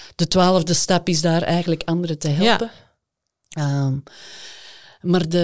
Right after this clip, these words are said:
Speaker 1: herhalingen in A A, want soms is dat echt wel zo, of, of het, het, het bekrompen idee van, "Het is enkel A A, het zijn alleen maar die twaalf stappen,
Speaker 2: Ja.
Speaker 1: alleen mensen die in groep komen, je moet niet in therapie gaan, enkel
Speaker 2: Ja.
Speaker 1: hier aan naar de tafel komen en dat
Speaker 2: Ja.
Speaker 1: is de grote verlossing."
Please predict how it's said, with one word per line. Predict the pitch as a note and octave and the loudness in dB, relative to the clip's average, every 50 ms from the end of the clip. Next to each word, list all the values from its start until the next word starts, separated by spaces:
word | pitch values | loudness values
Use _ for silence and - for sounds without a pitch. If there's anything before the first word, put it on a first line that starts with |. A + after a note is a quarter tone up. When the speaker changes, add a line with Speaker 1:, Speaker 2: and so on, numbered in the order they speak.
| E3+ E3 E3+ E3 E3 D#3 | 2 2 2 2 2 2
Speaker 1:
herhalingen | D3 D#3+ G3 F#3 E3+ D#3+ F3 F3+ G3 A3 A#3 A3+ A3+ A3 G#3 G3 F#3 F3 E3 E3 - | 2 4 4 4 4 2 2 2 2 2 2 2 2 2 2 4 4 4 2 2 2
in | F3+ F3 F#3+ F3+ - | 2 2 2 2 2
A | E3 D#3 D#3+ - - | 2 0 0 0 0
A, | D#3+ E3 F3+ F#3+ F3+ | 0 0 2 0 0
want | E3+ D#3+ D#3 - | 0 0 0 0
soms | - - D#3+ D3+ - | 0 -2 -2 0 0
is | D#3+ D#3 - | 0 0 0
dat | - D#3+ D3+ | 0 0 0
echt | D#3 D3 - - | 0 -2 -2 -2
wel | - D3+ C#3+ C#3 | -2 0 0 0
zo, | C3+ - D3+ C#3 | 0 0 -2 -2
of, | C3 G#2 C#3+ C#3+ - - | -2 -2 -4 -4 -4 -2
of | - D#3 D3 D3+ | -4 -4 -2 -2
het, | D#3 D3+ D3+ - - | -4 -4 -4 -6 -4
het, | - D3+ D3 - - | -4 -4 -4 -6 -6
het | - C#3+ D3+ D3+ | -6 -6 -6 -6
bekrompen | D3+ E3 - _ _ - F#3 F3+ F#3 G3 G3+ F#3+ G3+ - F#3+ F3 E3+ E3+ - - - | -8 -10 -10 _ _ -2 0 2 2 2 0 -2 -2 0 2 4 4 2 2 0 0
idee | F#3 E3+ D#3 D3+ D#3 D#3+ E3+ E3+ E3 | -2 -2 0 0 0 0 2 0 0
van, | - E3 D#3+ | 0 -2 -2
"Het | E3 - - | -2 -4 -4
is | - F3 - - | -2 -2 -2 -2
enkel | - - G3 G3+ G3+ F#3+ G3+ F3+ F3 - - | 0 0 0 0 0 -2 -2 -2 -2 -2 -2
A | E3 E3 D#3+ - - | -2 -2 -4 -4 -4
A, | E3 E3+ | -4 -4
het | F#3+ E3+ - | -2 -2 -4
zijn | - F3 E3 | -4 -2 -2
alleen | C3+ E3+ E3+ F#3 G3 G3 | -2 -2 0 0 0 0
maar | G3 F#3+ E3+ | 0 -2 -2
die | E3 F3+ E3+ | -4 -6 -6
twaalf | - - E3 D#3+ E3 F3 F3 - | -4 -4 -2 -2 -2 -2 -2 -2
stappen, | - - - F3 E3+ E3+ - E3+ | -4 -2 -2 -4 -4 -2 -2 0
Speaker 2:
Ja. | G#3 | 0
Speaker 1:
alleen | G3+ E3+ G3 G#3 G#3+ G3 | 2 2 2 2 2 2
mensen | F#3+ G3 G3+ F#3+ - F#3 | 0 0 0 0 -2 -2
die | F3 F3+ F3+ | -2 -2 -2
in | F3 | -2
groep | - - - G3+ G3 - - | -2 -2 -4 -4 -4 -6 -6
komen, | - F3 F3+ F#3 | -6 -4 -4 -2
je | F#3 F#3 | 0 0
moet | F#3 F#3+ G#3 A3+ A3 - | 2 2 0 0 -2 -2
niet | G3+ G3 | 0 0
in | F#3 F3+ | 0 0
therapie | E3+ F3 E3+ E3 E3 D#3+ - _ - F#3+ F#3 F#3 | 0 0 0 0 0 -2 -4 _ -4 -2 -2 -2
gaan, | D#3+ E3+ E3+ D#3 - | 0 0 -2 -2 0
enkel | - - G3+ G#3+ G3+ G3 F3+ E3 | 0 0 0 0 0 0 0 0
Speaker 2:
Ja. | D#3+ | 2
Speaker 1:
hier | E3 F#3+ G3 G3+ G#3 G3+ - | 2 2 2 0 0 -2 -2
aan | - F3+ F3 | -2 0 0
naar | F3 E3+ | 0 0
de | D#3 E3 D3+ | 0 -4 -4
tafel | - - G3 G3 G3 F#3+ - F#3 E3 | -4 -2 -2 0 -2 -2 -2 -4 -4
komen | - - F3 E3+ E3 E3 - | -2 -2 0 0 0 -2 -2
en | - - E3 | -2 0 0
dat | E3 E3 E3+ | 0 0 0
Speaker 2:
Ja. | F3 | -2
Speaker 1:
is | F3 E3 | -2 -4
de | - F#3 | -4 -4
grote | D3+ - F3 F3 E3+ - D#3 | -4 -2 -2 -2 -2 -4 -6
verlossing." | D3+ D3+ D3+ E3+ G3 G#3 - - A3 G#3+ G#3 - | -6 -4 -4 -4 -2 -2 -2 -2 -4 -6 -8 -10